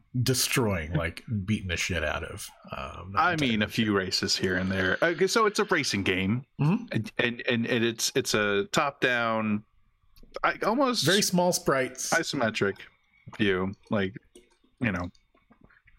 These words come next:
Speaker 2: instead of flat, it's, like, raised up a little bit. But, um, uh, but, ah, th-, everything about the sound in this game
Speaker 1: Mm-hmm.
Speaker 2: is good.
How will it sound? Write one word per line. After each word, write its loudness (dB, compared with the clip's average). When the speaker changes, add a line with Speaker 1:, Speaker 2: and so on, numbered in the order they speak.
Speaker 2:
instead 2
of -4
flat, 0
it's, -4
like, -8
raised 0
up -4
a -8
little -6
bit. -2
But, 0
um, 0
uh, 0
but, 0
ah, 0
th-, 0
everything 2
about 0
the -6
sound 0
in 0
this 2
game 0
Speaker 1:
Mm-hmm. 4
Speaker 2:
is -2
good. 0